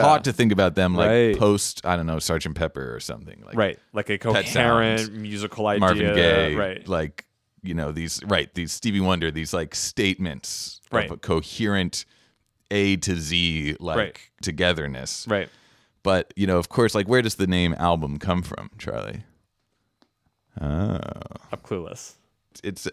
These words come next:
Speaker 1: an album like a photo album.
Speaker 2: Oh, it's a photo album, yeah.
Speaker 1: Well, well, it's like, go, if we go back to the beginning of the twentieth century, you could only fit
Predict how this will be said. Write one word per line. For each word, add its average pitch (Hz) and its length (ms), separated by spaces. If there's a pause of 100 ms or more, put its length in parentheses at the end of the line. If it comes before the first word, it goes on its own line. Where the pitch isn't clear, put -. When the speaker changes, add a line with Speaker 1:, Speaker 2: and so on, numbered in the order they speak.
Speaker 1:
an 95 200
album 120 520
like 101 240
a 95 120
photo 117 480
album. 65 220
Speaker 2:
Oh, 196 40
it's 196 80
a - 20
photo 311 200
album, 101 220
yeah. 190 220
Speaker 1:
Well, 151 200
well, 175 120
it's 170 160
like, 170 220 (460)
go, 143 120
if 143 220
we 151 80
go 156 200
back 127 360
to 123 120
the 104 80
beginning 107 260
of 104 60
the 101 60
twentieth 104 280
century, 110 300
you 92 520 (100)
could 104 160
only 113 320
fit - 480